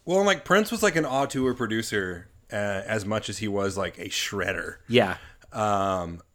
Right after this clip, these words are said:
Speaker 1: and Tom Petty is, like, a, who, who is very protective. And Tom Petty is, like, a rod rocker who, who, like, <laughs> is very much like, "Yeah, here's another song."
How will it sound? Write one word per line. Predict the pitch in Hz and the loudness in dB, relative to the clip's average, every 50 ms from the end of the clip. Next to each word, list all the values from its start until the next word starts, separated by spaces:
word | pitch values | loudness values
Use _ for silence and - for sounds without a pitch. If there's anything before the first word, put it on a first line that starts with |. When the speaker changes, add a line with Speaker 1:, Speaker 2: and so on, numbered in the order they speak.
| _ _ - | _ _ -4
Speaker 1:
and | 131 131 120 | -4 -4 -2
Tom | - 147 160 170 160 156 | 2 2 4 4 4 2
Petty | 165 175 185 180 160 156 143 | 2 4 4 4 4 2 0
is, | 123 - - 123 127 117 104 | -2 -2 -2 0 0 0 2
like, | 117 110 107 101 - | 2 2 2 2 2
a, | 110 101 98 98 98 - - | 0 0 0 0 -2 -4 -2
who, | 131 156 - - - - 156 | -2 -2 -2 -2 -4 -4 -2
who | 147 151 180 | 2 4 4
is | 156 135 | 4 4
very | 135 151 156 147 131 | 4 6 6 6 4
protective. | 123 123 - 135 135 - - 98 - | 2 0 0 0 0 -2 -4 -6 -6
And | 120 117 | -8 -6
Tom | - 139 151 147 | -2 -2 -2 -2
Petty | 147 160 160 165 | -2 -2 -2 0
is, | 156 131 | 0 -2
like, | 127 104 | -2 0
a | 120 | 0
rod | 117 107 98 101 110 117 107 95 | 0 0 2 0 0 0 0 -2
rocker | 101 87 90 - - 85 85 - - - _ - - - - - _ _ _ _ _ | -2 -2 -2 -4 -8 -12 -16 -16 -18 -20 _ -20 -20 -20 -20 -20 _ _ _ _ _
who, | - 139 147 143 - _ _ - | 0 2 2 0 -2 _ _ -12
who, | 127 131 135 147 143 135 | -6 -2 0 2 2 2
like, | 123 107 - - - - - - - _ _ _ | 2 0 -2 -4 -8 -12 -14 -18 -20 _ _ _
<laughs> | _ _ - - - - - - - | _ _ -20 -20 -20 -20 -20 -16 -14
is | 110 | -10
very | 104 98 120 131 127 123 | -6 -2 0 0 2 2
much | 120 117 117 - | 2 0 0 -2
like, | - 107 92 87 - 101 | -2 -4 -4 -4 -4 0
"Yeah, | 117 156 175 | 2 2 2
here's | 101 104 123 117 | 2 2 0 0
another | 120 127 139 143 139 | 0 2 2 2 4
song." | 120 160 180 143 - 95 | 4 2 2 2 0 -4